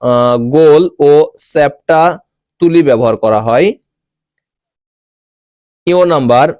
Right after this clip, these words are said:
রূপসী বাংলার কবি কাকে বলা হয়? উত্তর, কবি জীবনানন্দ দাশকে। ট নম্বর,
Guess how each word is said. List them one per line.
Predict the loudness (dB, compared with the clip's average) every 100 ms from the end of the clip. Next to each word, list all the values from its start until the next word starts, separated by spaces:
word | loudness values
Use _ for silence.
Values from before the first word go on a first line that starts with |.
| _ -4
রূপসী | -2 0 -2 -2
বাংলার | -2 0 0 -2
কবি | -2 -4 -2
কাকে | -2 -2
বলা | -2 -2 0
হয়? | 0 0 -2 -10 _ _ _ _ _ -4
উত্তর, | -4 -2 2 2 2 -4 _ _ _ _ _
কবি | -2 2 2 2 -4 -6
জীবনানন্দ | -2 -2 -2 -2
দাশকে। | -2 -2 -4 -2 -2 -2 -10 _ _ _ _ _ _ _ _ _ _ _ _ _ _ _ _
ট | 0
নম্বর, | 0 0 0 0